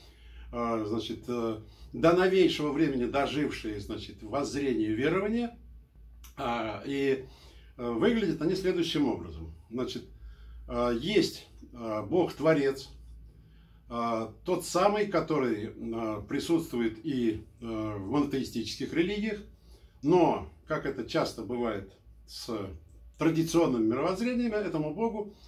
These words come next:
не приписывается влияние на, а, повседневную жизнь. Он как бы создал мир, как говорится, запустил игру и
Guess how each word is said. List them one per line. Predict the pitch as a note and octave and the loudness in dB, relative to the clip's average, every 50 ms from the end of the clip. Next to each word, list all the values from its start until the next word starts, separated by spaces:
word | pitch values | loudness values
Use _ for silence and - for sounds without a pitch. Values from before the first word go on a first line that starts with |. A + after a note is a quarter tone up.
| - - - - - - | -20 -20 -20 -20 -14 -4
не | B2+ D3 F#3 G#3+ G#3+ G#3 | 2 2 4 4 4 2
приписывается | - F#3+ F#3+ - - F#3+ G3 - - D#3 C3+ A#2+ A#2+ G#2+ - B2+ G#2+ | 2 0 -2 -2 0 0 2 2 2 2 2 2 0 0 -2 -4 -2
влияние | G#2 A#2 B2 B2+ D3+ F#3+ G#3 G#3 G3+ G#3 F#3 D3+ | 0 0 2 2 2 2 2 2 2 0 0 0
на, | A#2+ B2+ C#3+ E3 E3+ - - - - - - - - - - - - - - - - | 0 0 0 0 -2 -4 -8 -16 -20 -20 -20 -20 -20 -20 -20 -20 -20 -20 -20 -16 -10
а, | - A2 | -10 -6
повседневную | A2 A#2+ A2 - - B2+ A#2 D3+ E3 E3 D#3+ D3+ C#3 A2+ | -4 -2 -2 -2 -4 0 4 6 6 6 6 4 2 2
жизнь. | G#2 A2 G#2 G2+ G#2 G#2+ | 0 0 -2 -2 -2 0
Он | C#3+ E3 E3 | 0 0 2
как | D#3 F3+ F3 D#3 D3 | 2 0 0 0 0
бы | D#3+ D3 - - - - | 0 0 0 -4 -8 -12
создал | - - - G3+ A3+ A#3 A#3 A3 F#3+ F#3+ A3+ A3+ A3+ A3 - - - - - - - - - | -6 -2 2 4 4 4 4 0 0 2 2 4 4 2 0 -4 -10 -18 -20 -20 -20 -10 -4
мир, | D3 F#3 G3 G#3 G3+ - - - - - - - - - - - - - - - - - - - - - - - - - - - - | -2 0 2 2 2 0 0 -4 -12 -14 -14 -14 -14 -14 -16 -18 -20 -20 -20 -20 -20 -20 -20 -18 -16 -16 -14 -14 -14 -14 -16 -18 -10
как | - C#3+ C#3+ C3 | -6 -4 -2 0
говорится, | C#3+ C#3+ C#3 C3 - - - B2 A2 G#2+ G2+ G2+ G2 - - - - | 2 2 2 2 0 -2 -2 -2 -2 -2 -2 -4 -8 -12 -16 -16 -6
запустил | - D3+ D#3+ E3 F3 E3 D#3+ - - A3 A#3+ A#3+ A3+ G#3 - - - - - - - - - _ _ - - _ _ | -2 -2 0 2 2 2 2 2 2 4 4 4 4 2 -4 -10 -18 -20 -20 -20 -20 -20 -20 _ _ -20 -20 _ _
игру | - D#3 F#3 D#3 F3+ F#3 G3+ G3+ G3+ G3+ - - - _ _ _ _ _ - - - - - _ - - | 0 2 2 4 6 6 6 6 4 4 0 -8 -18 _ _ _ _ _ -20 -20 -20 -20 -20 _ -4 -2
и | F3+ A3+ A3+ A3+ - | 0 0 -2 -4 -8